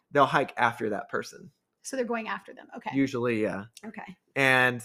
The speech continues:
Speaker 1: uh, I,
Speaker 2: <laughs>
Speaker 1: I guess the last two would be tromance and tramily. So a tromance is a romantic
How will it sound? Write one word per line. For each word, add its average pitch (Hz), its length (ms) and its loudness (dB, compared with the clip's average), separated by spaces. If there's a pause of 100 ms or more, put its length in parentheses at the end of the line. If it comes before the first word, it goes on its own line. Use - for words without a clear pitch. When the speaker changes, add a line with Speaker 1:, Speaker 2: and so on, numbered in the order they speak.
(280)
Speaker 1:
uh, 131 40 4
I, 131 320 6
Speaker 2:
<laughs> 117 40 -8
Speaker 1:
I 160 60 4
guess 220 160 2
the 240 80 0
last 170 320 4
two 185 120 0
would 175 120 0
be 139 300 0
tromance 156 720 -2
and 120 120 -14
tramily. 127 560 -8
So 156 120 2
a 143 40 4
tromance 147 840 -2
is 131 160 -6
a 127 80 -4
romantic 131 720 -4